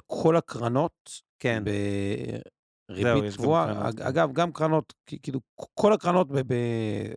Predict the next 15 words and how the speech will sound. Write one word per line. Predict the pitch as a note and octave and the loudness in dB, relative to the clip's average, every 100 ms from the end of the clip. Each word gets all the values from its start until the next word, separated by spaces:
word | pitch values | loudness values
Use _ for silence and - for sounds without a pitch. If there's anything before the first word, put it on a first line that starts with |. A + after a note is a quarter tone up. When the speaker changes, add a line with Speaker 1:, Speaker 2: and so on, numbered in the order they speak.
| - _ | -14 _
Speaker 1:
שנתנו | A2+ - A2 A#2+ C3+ | -14 -6 -4 0 0
חוב | - C#3+ A2+ | 2 0 0
ארוך, | A2+ E3+ D#3+ - _ _ _ _ _ - | 0 0 0 -4 _ _ _ _ _ -8
הן | B2 B2+ - | -6 -6 -4
לא | C3+ D3+ G3 | 2 4 4
היו | F3+ D#3+ D#3+ D3+ | 4 4 4 2
בנויות | A#2 G#2+ A2+ B2+ - - - | -2 -2 0 0 -2 -18 -12
מספיק | - - A#2 | -10 -6 -6
טוב | - B2+ A2 | -2 -2 -2
לזעזוע | G2+ F#2+ F#2+ F#2 C3+ | -4 0 0 2 0
של | - G#2 | 0 -2
עליית | F#2 G2+ G#2 | -4 -4 -6
ריבית, | G2 E2 F#2+ - - - - _ - | -8 -12 -12 -14 -18 -20 -20 _ -6
Speaker 2:
כן. | A#2 G2 _ _ _ _ _ A2 | -4 -4 _ _ _ _ _ -4
Speaker 1:
אה, | G2 F#2+ F#2+ | -2 0 0